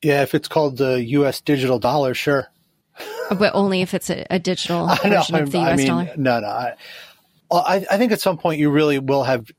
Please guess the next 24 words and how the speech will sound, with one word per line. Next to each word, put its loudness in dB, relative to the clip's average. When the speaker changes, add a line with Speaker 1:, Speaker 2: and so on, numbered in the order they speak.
Speaker 1:
effectively 0
digitized -2
national -2
currencies, -2
and -2
one 2
of -4
them -2
will -4
be -2
a -2
reserve -6
currency, -6
whether -4
it's -14
the -8
dollar -4
or -6
the -18
yen -8
here -14
or -12
whatever. -10
But, -8